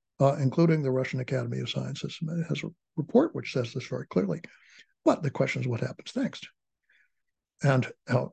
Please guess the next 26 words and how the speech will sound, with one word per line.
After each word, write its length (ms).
as 160
a 80
simple 560
matter 500
of 320
business 380
economics, 640
which 180
any 200
businessman 720
could 180
tell 240
you, 180
the 60
first 280
thing 120
you 80
look 200
at 100
is 80
what, 220
what 160
are 60
the 140
profit 380
opportunities? 760